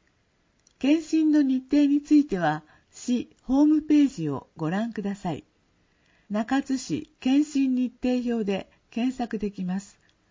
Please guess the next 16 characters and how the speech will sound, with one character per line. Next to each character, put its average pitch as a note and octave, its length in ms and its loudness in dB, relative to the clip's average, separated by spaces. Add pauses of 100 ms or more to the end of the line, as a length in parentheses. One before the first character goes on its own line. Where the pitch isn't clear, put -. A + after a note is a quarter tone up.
(480)
キ C#4+ 160 6
ュ D#4+ 160 6
ー D#4 80 4
ア - 20 2
ー - 20 2
ル D4 120 0
コ C#4+ 160 0
ー B3+ 80 0
ド F3+ 80 -6
も C#3 240 -10
つ - 120 -6
い A3+ 120 -2
て D#3 100 -8
い C3+ 140 -6
ま C#3+ 160 -8
す。 - 240 -20